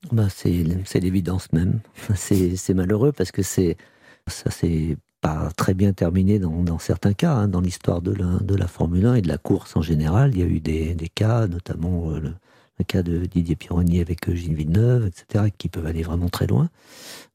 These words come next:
Donc, euh, il faut essayer de pas le, le faire aller aussi loin que ça, euh, c'est sûr. C'est pour ça d'ailleurs que sur le, la F un moderne, depuis pas mal d'années,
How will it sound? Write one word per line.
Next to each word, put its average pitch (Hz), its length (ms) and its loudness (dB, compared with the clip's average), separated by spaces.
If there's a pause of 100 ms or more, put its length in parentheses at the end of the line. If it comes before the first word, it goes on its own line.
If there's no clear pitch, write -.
Donc, 98 320 0
euh, 92 560 2
il 90 80 -2
faut - 220 2
essayer 120 360 2
de 95 120 0
pas 101 200 0
le, 87 380 2 (400)
le 87 100 0
faire 90 320 -2
aller 92 220 2
aussi 87 260 -2
loin 90 200 0
que - 80 -8
ça, 127 200 0 (300)
euh, 87 120 -2
c'est - 160 -6
sûr. 120 360 0 (320)
C'est - 160 0
pour - 160 -6
ça 135 160 2
d'ailleurs 98 320 2
que 87 180 0
sur - 240 -2
le, 87 220 0
la 87 180 0
F - 160 -2
un 92 80 4
moderne, 101 560 2
depuis 80 260 -4
pas 92 140 0
mal 85 180 0
d'années, 90 380 2